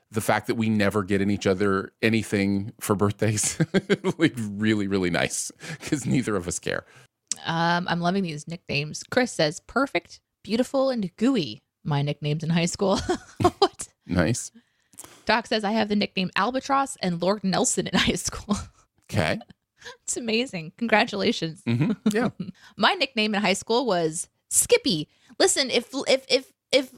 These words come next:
Speaker 2: nicknames is a love language, I'm super into that. Let's do it. Okay.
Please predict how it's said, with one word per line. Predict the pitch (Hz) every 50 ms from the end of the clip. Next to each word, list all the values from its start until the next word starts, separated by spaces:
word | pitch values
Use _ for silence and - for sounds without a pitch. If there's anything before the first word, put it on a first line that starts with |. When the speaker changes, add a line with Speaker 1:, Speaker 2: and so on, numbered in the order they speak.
| _ -
Speaker 2:
nicknames | 240 320 403 403 - 349 339 370 339
is | 311 277
a | 254
love | 254 254 262 330 370 -
language, | 254 240 233 226 226 220 -
I'm | 254 254 214
super | - - - 320 302 - 240 240
into | 247 277 254 214
that. | 220 226 269 247 214 - - _ _ _ _ _ _ _ _ -
Let's | 220 214 -
do | - 254 247
it. | 202 - - _ _ _ _ - - - _ -
Okay. | 196 - 175 -